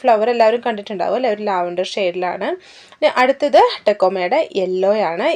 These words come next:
ഇതും അത്യാവശ്യം നല്ല, ആ, ഹെൽത്തി ആയിട്ടുള്ള, അതായത് ഇതുപോലെ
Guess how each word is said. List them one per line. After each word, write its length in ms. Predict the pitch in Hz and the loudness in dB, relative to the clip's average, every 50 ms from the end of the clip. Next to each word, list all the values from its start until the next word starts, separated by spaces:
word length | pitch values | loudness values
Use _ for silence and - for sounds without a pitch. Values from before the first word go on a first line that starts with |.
| 240 226 | -4 -6
ഇതും 200 | 202 214 294 392 480 - - _ _ 247 | -4 -4 -4 -4 -4 -8 -14 _ _ -14
അത്യാവശ്യം 380 | 202 - 185 185 - - 214 196 185 | -8 -6 -6 -6 -6 -8 -8 -8 -6
നല്ല, 220 | 180 180 190 214 285 403 440 - - - - - - - _ - | -6 -4 -2 0 -2 -2 -2 -6 -18 -20 -20 -20 -20 -20 _ -6
ആ, 100 | 240 - 190 | -6 -4 -4
ഹെൽത്തി 300 | 196 196 190 _ - 277 262 | -4 -6 -6 _ 0 2 2
ആയിട്ടുള്ള, 260 | 196 175 - 180 190 240 247 | 2 2 0 -2 -2 0 0
അതായത് 200 | 214 190 175 175 | 0 -2 -2 -2
ഇതുപോലെ 260 | 175 175 180 196 196 | -4 -4 -4 -4 -4